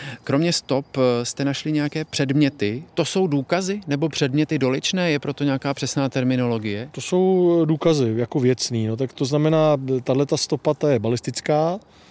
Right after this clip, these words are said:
Speaker 2: to je ten náboj, členský průkaz, to je normálně věcná stopa, která nám vlastně napovídá, kde je ten poškozený.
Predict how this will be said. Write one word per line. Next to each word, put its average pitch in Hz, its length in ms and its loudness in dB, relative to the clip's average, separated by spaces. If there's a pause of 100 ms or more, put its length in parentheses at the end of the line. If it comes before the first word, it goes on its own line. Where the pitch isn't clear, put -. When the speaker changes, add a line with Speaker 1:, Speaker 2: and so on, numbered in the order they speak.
(240)
Speaker 2:
to 135 80 0
je 127 60 2
ten 131 140 -2
náboj, 123 400 2 (560)
členský 139 420 -4
průkaz, 143 800 -2
to - 80 0
je 147 40 4
normálně 139 260 4
věcná 131 320 2
stopa, 139 320 0
která 131 260 -2
nám 127 100 0
vlastně 127 260 -2
napovídá, 123 580 2
kde 117 160 -2
je 107 40 -4
ten 117 140 -2
poškozený. 107 540 -6